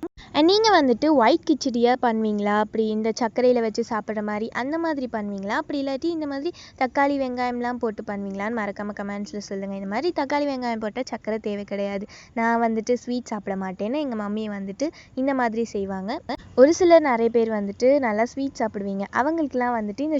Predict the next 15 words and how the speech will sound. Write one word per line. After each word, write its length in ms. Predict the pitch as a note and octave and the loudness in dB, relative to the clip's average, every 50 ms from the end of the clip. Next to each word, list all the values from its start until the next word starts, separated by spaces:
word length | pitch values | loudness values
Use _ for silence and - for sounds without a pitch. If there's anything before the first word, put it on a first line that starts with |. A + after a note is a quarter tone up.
| - - | -2 -2
சுகர் 200 | C4 B3 C4+ C4 | -2 0 0 2
வச்சு 240 | C4 A3+ - A3+ A3 - | 0 0 -2 -4 -8 -8
சாப்பிட்றது 500 | G#3 G3+ - G3+ G3+ G3 G#3+ A#3+ B3+ A3 | -8 -8 -6 -4 -2 0 2 2 2 2
ஓகேவா 400 | G#3 - - A3 G#3 G#3 G#3 G3+ | 0 -4 -4 -4 -2 -2 -2 -4
இருக்கும். 280 | G3+ - - C4+ D#4+ - - - - - | -4 -4 -4 -6 -6 -6 -8 -20 -12 -8
எனக்கு 640 | - G#3 G3+ G#3+ G#3 - A#3 A3 A3 A3 A3 A3 A3 A3 G#3+ | -4 -4 -4 -4 -4 -4 -4 -2 0 0 0 0 0 0 0
வந்துட்டு 280 | G#3 G#3 G#3 - - A#3+ | -2 -4 -6 -4 -2 0
அந்த 180 | A#3 A3 G#3 | 0 0 0
ஒயிட்டா 380 | G3 G3 G3 G3+ G3+ A3 G#3+ G#3 | -2 -2 -2 -2 -2 -2 -2 0
வச்சு 280 | G3+ G3+ G3+ - G#3 G#3+ | -2 -4 -6 -6 -6 -6
சுகர் 260 | G#3+ G#3+ G3+ G3+ G3+ | -6 -6 -6 -4 -4
வச்சு 240 | G#3 G3+ - G#3 G3+ | -6 -6 -8 -10 -8
சாப்பிட்றது 360 | - G3 - - - - A2+ - | -8 -8 -6 -4 -4 -4 -2 -4
பிடிக்கவே 420 | - - - - - G#3 G#3 G#3 | -4 -6 -8 -6 -4 -4 -4 -4
பிடிக்காது. 580 | G3+ G#3 G3+ F#3+ - G3+ G3 F#3+ F#3+ A#3 C#4+ | -4 -6 -8 -8 -6 -6 -6 -2 0 0 0